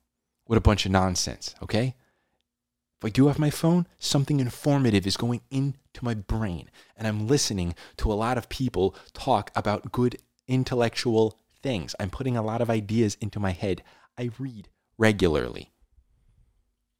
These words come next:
Things that are not Dean Koontz novels, okay? Things that are elevating my brain waves, okay? Increasing the expandancy of my intellect.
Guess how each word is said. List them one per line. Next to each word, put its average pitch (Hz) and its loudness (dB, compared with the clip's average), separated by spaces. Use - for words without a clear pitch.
Things 143 6
that - 0
are 113 6
not 113 4
Dean 120 4
Koontz 117 4
novels, - -4
okay? 107 0
Things 131 4
that 117 4
are 87 6
elevating 107 4
my 113 -4
brain 120 4
waves, 69 -4
okay? 113 -2
Increasing 147 4
the 143 -2
expandancy 120 2
of 101 -6
my 107 2
intellect. - -2